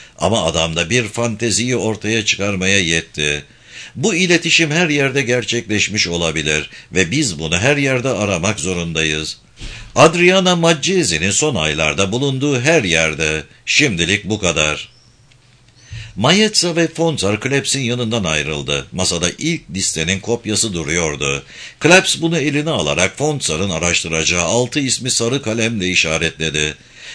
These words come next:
Bir an için kendini bir umutsuzluk kurbanı gibi hissetti. Önünde onu bekleyen çok fazla iş vardı.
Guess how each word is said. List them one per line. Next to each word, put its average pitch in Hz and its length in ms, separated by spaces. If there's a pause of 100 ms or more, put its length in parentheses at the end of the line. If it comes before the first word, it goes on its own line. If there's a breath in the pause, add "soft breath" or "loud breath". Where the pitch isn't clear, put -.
Bir 165 180
an 180 120
için 160 300
kendini 143 520
bir 143 120
umutsuzluk 127 800
kurbanı 101 520
gibi 90 260
hissetti. 85 720 (300 loud breath)
Önünde 98 380
onu 98 300
bekleyen 87 480
çok 143 300
fazla 120 280
iş 92 280
vardı. 80 540